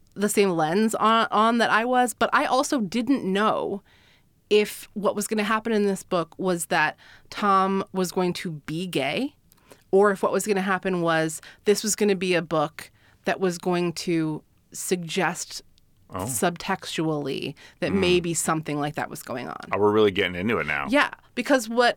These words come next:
Speaker 1: actually happens through the party and everything, uh, actually the day of the barbecue,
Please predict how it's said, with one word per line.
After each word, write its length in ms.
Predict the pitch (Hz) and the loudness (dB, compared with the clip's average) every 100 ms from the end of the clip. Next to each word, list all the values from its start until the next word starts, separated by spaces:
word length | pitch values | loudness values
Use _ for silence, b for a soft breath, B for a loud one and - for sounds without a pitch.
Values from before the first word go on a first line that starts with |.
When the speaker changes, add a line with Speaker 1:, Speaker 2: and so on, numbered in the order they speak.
| - | 0
Speaker 1:
actually 420 | 285 381 - 330 | 0 0 -4 -4
happens 600 | 214 143 143 143 190 - - - | -2 -4 -4 -4 -4 -6 -12 -18
through 440 | - 220 226 226 | -4 -2 0 0
the 100 | 214 | -2
party 640 | 208 208 196 180 165 233 B B B _ | -2 2 2 2 0 -2 B B B _
and 760 | 202 190 185 180 180 180 - - b b b - | 0 4 2 2 0 -2 -4 -14 b b b -2
everything, 580 | 185 185 165 170 175 196 | 0 0 0 0 0 0
uh, 260 | 190 156 - - - | 0 0 -4 -14 -2
actually 520 | 196 - 233 - 269 | 0 2 0 0 0
the 100 | 214 | 0
day 260 | 202 233 262 | 2 2 4
of 140 | 220 | 2
the 80 | 226 | 2
barbecue, 680 | 196 196 196 - 147 90 | 2 2 0 -4 -4 -4